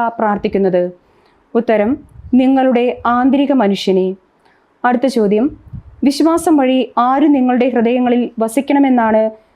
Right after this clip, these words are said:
ശ്ലീഹ പ്രാർത്ഥിക്കുന്നത്? ഉത്തരം, ക്രിസ്തു. അടുത്ത ചോദ്യം, വിശുദ്ധ പൗലോസ് ശ്ലീഹ എഫെസോസുകാരുടെ എത്ര കാര്യങ്ങൾക്ക് വേണ്ടിയാണ് പ്രാർത്ഥിക്കുന്നതായി എഫെസോസ് മൂന്നാം അധ്യായം പതിനാറ്, പതിനേഴ് വാക്യങ്ങളിൽ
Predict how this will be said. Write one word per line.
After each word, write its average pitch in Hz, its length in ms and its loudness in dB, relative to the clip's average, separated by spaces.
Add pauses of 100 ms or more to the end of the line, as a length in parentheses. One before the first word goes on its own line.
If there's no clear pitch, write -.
ശ്ലീഹ 240 420 0
പ്രാർത്ഥിക്കുന്നത്? 190 760 -2 (680)
ഉത്തരം, 226 360 0 (400)
ക്രിസ്തു. 240 340 -2 (1300)
അടുത്ത 269 220 0
ചോദ്യം, 214 380 0 (440)
വിശുദ്ധ 294 220 -2
പൗലോസ് 285 440 0
ശ്ലീഹ 285 220 0 (300)
എഫെസോസുകാരുടെ 247 840 0 (420)
എത്ര 302 320 -2
കാര്യങ്ങൾക്ക് 294 640 0
വേണ്ടിയാണ് 240 640 0 (160)
പ്രാർത്ഥിക്കുന്നതായി 240 960 -2
എഫെസോസ് 240 560 -2 (680)
മൂന്നാം 302 500 2
അധ്യായം 233 500 0
പതിനാറ്, 262 520 0 (100)
പതിനേഴ് 247 420 0
വാക്യങ്ങളിൽ 226 600 0